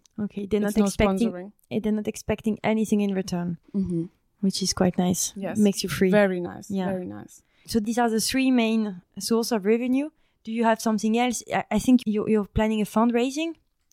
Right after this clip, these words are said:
Speaker 1: and you, you also integrated the, the fundraising association, the Swiss Fundraising Association.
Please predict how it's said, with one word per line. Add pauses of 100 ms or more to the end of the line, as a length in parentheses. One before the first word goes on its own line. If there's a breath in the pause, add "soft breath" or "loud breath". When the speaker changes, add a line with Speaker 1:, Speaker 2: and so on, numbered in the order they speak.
(160)
Speaker 1:
and
you,
you (120)
also
integrated
the,
the
fundraising
association,
the
Swiss
Fundraising
Association.